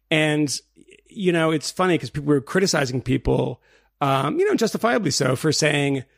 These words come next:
"Oh, they backed off those numbers, um, 'cause they weren't paying attention to the actual fine print."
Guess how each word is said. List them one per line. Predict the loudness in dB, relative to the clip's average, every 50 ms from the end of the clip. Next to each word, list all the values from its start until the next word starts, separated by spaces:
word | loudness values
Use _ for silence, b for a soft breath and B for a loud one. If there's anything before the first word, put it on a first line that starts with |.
| _ _ _ _ _ _ _ -2
"Oh, | -2 0 2
they | 0 0
backed | 0 0 -2 0 0
off | -2 -2 0
those | 0 -2 0 0
numbers, | -2 -2 -4 -8 -14 -20 -20 -20 -20 _ _ _ _ _ _ _ _ -6
um, | -2 0 0 2 0 0 -2 -4
'cause | -2 -2 2
they | 2 2
weren't | 2 2 0
paying | -2 -2 -2
attention | -2 -2 -4 -6 -6 -10 -10
to | -6 -2
the | -2 -2
actual | -2 -4 -6 -8 -10 -10
fine | -6 -6 -4 -4 -4
print." | -4 -6 -8 -8 -14